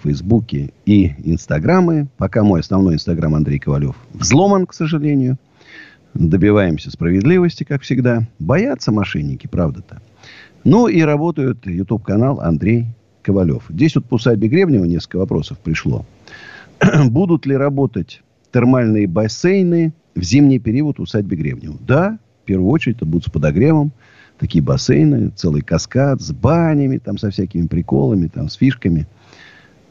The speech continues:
Это мы где-то осенью начнем уже делать. И еще тут сейчас, одну секундочку, где-то я тут видел еще про усадьбу Гребнева. Где же тут еще был?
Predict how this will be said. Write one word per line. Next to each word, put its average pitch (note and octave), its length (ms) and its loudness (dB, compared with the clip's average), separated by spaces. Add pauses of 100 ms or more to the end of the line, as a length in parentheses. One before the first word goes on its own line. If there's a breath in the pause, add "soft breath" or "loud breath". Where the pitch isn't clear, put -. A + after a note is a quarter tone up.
(200)
Это E3 180 2
мы D3+ 120 6
где-то C3+ 220 0
осенью D2 460 -4 (200)
начнем D#2+ 400 -2
уже D2+ 140 -4
делать. C#2 440 -6 (1900 loud breath)
И C#3 80 4
еще D3+ 500 4
тут F2+ 180 -6
сейчас, - 380 -6
одну F2+ 260 0
секундочку, - 760 0
где-то E2+ 360 -2
я F2 80 0
тут - 280 -8
видел E2+ 460 2 (920 soft breath)
еще C#3 720 2 (1400)
про F#2+ 220 2
усадьбу A2 680 0
Гребнева. F2 720 0
Где - 260 -2
же A2+ 140 0
тут - 180 -4
еще F#2 240 0
был? D2 200 -4